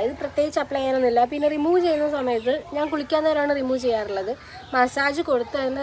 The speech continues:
റിമൂവ് ചെയ്യുക. പിന്നെ ഈ ടാൻ ഉള്ളിടത്ത് അത് കണക്ക്, ആ, ഉം, ആ, വൈറ്റ് ഹെഡ്സ് ഒക്കെ ഉള്ളിടത്തൊക്കെ നല്ല രീതിയിൽ അപ്ലൈ ചെയ്തിട്ട് നന്നായിട്ട് മസാജ് ചെയ്തിട്ട് റിമൂവ് ചെയ്താൽ മതി. അപ്ലൈ ചെയ്യാനായിട്ട് വേറെ പണിയൊന്നുമില്ല. പിന്നെ കഴുത്തിലും ഒക്കെ ഇട്ട് കൊടുക്കുക കേട്ടോ,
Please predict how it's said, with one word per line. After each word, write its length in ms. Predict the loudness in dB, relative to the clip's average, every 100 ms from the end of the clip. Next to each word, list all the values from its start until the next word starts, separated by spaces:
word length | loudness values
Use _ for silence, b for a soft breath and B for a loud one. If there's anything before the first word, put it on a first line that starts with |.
| -6
റിമൂവ് 340 | -4 -2 -2 -2
ചെയ്യുക. 240 | -2 -2 -2
പിന്നെ 180 | -4 -4 -4 B B B -8
ഈ 20 | 2 4
ടാൻ 280 | 6 4 4
ഉള്ളിടത്ത് 300 | 4 2 -2 -2
അത് 80 | 0
കണക്ക്, 320 | -2 -2 -4 -4 B B B 2 6
ആ, 20 | 8 6 4 -2 -10 -6
ഉം, 300 | -4 -4 -6 -10 -18 -20 -10 -4
ആ, 40 | -4 -4 -2
വൈറ്റ് 260 | -2 0 -2
ഹെഡ്സ് 260 | -2 -6 -6
ഒക്കെ 120 | -2 0
ഉള്ളിടത്തൊക്കെ 560 | 0 -2 -2 -4 -4 -2
നല്ല 120 | 0 0
രീതിയിൽ 200 | -2 -2 -2
അപ്ലൈ 200 | 0 0
ചെയ്തിട്ട് 260 | 0 -4 -6
നന്നായിട്ട് 320 | -2 -2 0 -4
മസാജ് 300 | -6 -6 -2
ചെയ്തിട്ട് 220 | -2 -2 -2
റിമൂവ് 220 | 0 0 -2
ചെയ്താൽ 240 | -4 -4 -6
മതി. 140 | -8 -12 -16 -18 -18 -18 -18 -18 -14 -14
അപ്ലൈ 220 | 2 4 6
ചെയ്യാനായിട്ട് 320 | 4 2 2
വേറെ 120 | 2 2
പണിയൊന്നുമില്ല. 460 | 2 0 0 -2 -2 -4 -10 -6
പിന്നെ 200 | -2 0 2
കഴുത്തിലും 400 | 0 0 -2 -2
ഒക്കെ 140 | -2 -4 -4
ഇട്ട് 120 | -2
കൊടുക്കുക 260 | -2 -2 -2
കേട്ടോ, 220 | -2